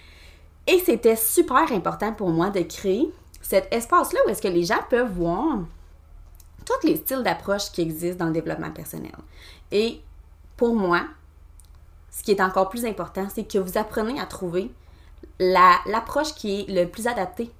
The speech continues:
à toi, à qui tu es, et, et ce qui, ce qui vient te chercher, ce qui vient t'interpeller.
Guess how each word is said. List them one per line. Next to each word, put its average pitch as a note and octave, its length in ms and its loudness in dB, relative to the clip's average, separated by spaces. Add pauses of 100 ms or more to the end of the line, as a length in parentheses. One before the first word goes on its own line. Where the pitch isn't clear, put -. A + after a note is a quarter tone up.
(180)
à G3 80 -8
toi, - 300 -12 (460)
à G3 100 2
qui C4+ 200 -8
tu - 220 -6
es, - 140 -10 (420)
et, G#3+ 240 -2
et A#3+ 40 -2
ce A#3 80 -6
qui, - 220 -8 (100)
ce - 100 -12
qui C4 120 -8
vient D#4+ 120 6
te F4 60 -6
chercher, F#3+ 400 -4
ce A#3 100 -8
qui A3 160 -8
vient A#3 200 -2
t'interpeller. G3 800 -4